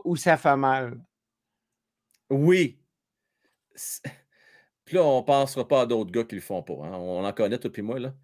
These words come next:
Speaker 2: Mais lui,
Speaker 1: Oh,
Speaker 2: il le
Speaker 1: non,
Speaker 2: fait.
Speaker 1: on parlera pas de ça à soir,
Speaker 2: Non, on n'en
Speaker 1: Frank.
Speaker 2: parle pas, on est positif ce soir, on n'en
Speaker 1: S'il
Speaker 2: parle
Speaker 1: te
Speaker 2: pas.
Speaker 1: plaît.
Speaker 2: Non.
Speaker 1: <clears throat> Ben, puis là, j'entends,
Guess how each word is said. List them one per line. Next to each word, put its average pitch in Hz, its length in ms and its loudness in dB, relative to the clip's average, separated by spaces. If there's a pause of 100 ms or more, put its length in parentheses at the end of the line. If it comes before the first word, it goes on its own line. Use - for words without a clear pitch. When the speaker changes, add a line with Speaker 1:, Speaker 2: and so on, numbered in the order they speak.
(280)
Speaker 2:
Mais 151 100 4
lui, 185 160 4
Speaker 1:
Oh, 180 120 8
Speaker 2:
il 135 60 6
le 139 60 2
Speaker 1:
non, 147 60 4
Speaker 2:
fait. 165 400 8
Speaker 1:
on 139 60 4
parlera 175 360 4
pas 180 140 6
de 170 140 6
ça 156 240 6
à 147 80 6
soir, 175 200 6
Speaker 2:
Non, 247 100 10
on - 20 10
n'en 302 80 6
Speaker 1:
Frank. 311 180 0
Speaker 2:
parle 302 200 6
pas, 302 240 8
on 269 40 8
est 269 120 6
positif 269 440 4
ce 190 140 -2
soir, 180 180 4
on 190 40 6
n'en 202 80 4
Speaker 1:
S'il - 40 0
Speaker 2:
parle 190 140 4
Speaker 1:
te 170 60 4
Speaker 2:
pas. 160 80 2
Speaker 1:
plaît. 160 320 4 (440)
Speaker 2:
Non. 175 280 2 (120)
Speaker 1:
<clears throat> 208 300 2 (800)
Ben, 165 400 4 (380)
puis 160 100 -4
là, 262 240 10 (420)
j'entends, 156 680 4